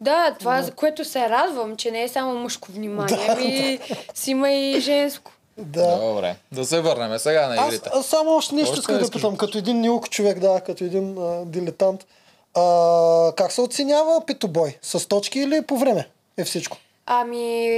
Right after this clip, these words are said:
Speaker 1: така, плуването, примерно, ако си изплувал двеста крол, защото в модерния петобой двеста метра крол е дисциплината,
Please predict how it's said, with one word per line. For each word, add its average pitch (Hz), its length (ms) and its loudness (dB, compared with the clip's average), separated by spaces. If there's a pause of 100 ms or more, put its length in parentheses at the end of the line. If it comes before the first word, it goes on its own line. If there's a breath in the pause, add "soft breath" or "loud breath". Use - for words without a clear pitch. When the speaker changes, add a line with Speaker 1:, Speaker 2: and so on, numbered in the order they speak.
(380)
Speaker 1:
така, 226 400 -2 (540)
плуването, 302 760 0 (920)
примерно, 302 680 2
ако 254 160 -2
си - 80 -8
изплувал 294 500 0
двеста 240 500 -2
крол, 220 260 0
защото 247 400 -4
в - 120 -14
модерния 240 420 -4
петобой 262 720 0
двеста 240 380 -4
метра 220 640 -2
крол 247 380 0
е 226 80 0
дисциплината, 262 800 -2